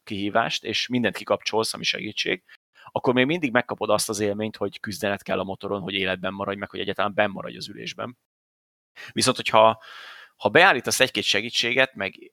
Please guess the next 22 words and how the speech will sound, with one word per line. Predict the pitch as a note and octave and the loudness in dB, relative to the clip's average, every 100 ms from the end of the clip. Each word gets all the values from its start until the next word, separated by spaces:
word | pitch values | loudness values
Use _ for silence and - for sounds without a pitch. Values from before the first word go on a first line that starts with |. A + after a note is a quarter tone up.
| _ _ | _ _
meg, | G#2 F#2 F2 F#2+ | -6 -4 -4 -8
ö, | F#2 F2+ | -8 -8
ilyen, | - G#2 F2 F#2 | -8 -6 -6 -6
ilyen | - F#2+ | -6 -6
könnyítést | - A2+ B2 - F2 | -2 -2 -2 -4 -4
magadnak, | F#2+ G2 G#2+ A#2+ C3+ | -2 2 2 2 0
akkor | - - B2 | 0 2 2
szerintem | A#2+ C3 C3+ C3 - A#2 | 6 6 4 2 2 4
a | A2+ A2+ A2+ - - | 6 6 4 -2 0
casual | C#3 B2 A2+ G2 | 2 4 4 4
szinten | G2 - A2 - - | 6 2 0 -4 -2
is | - | -2
már | F2+ F#2+ | 0 0
el | F#2+ | 0
lehet | G2 F#2+ - | 0 -2 0
lavírozni | G2+ E2+ F2+ - F2+ | -4 -4 -10 -12 -12
benne, | E2+ E2+ G#2 | -10 -8 -6
úgyhogy | A#2 A2 A2+ | -6 -4 -2
aki | G#2+ - A2 G#2 | -2 -2 -6 -2
eddig | C#3 C3+ A2+ | 4 4 2
félt | - B2+ C3 - | -2 4 4 4
volna, | G2 F#2+ F#2 G2 - | -2 -2 -2 -4 -6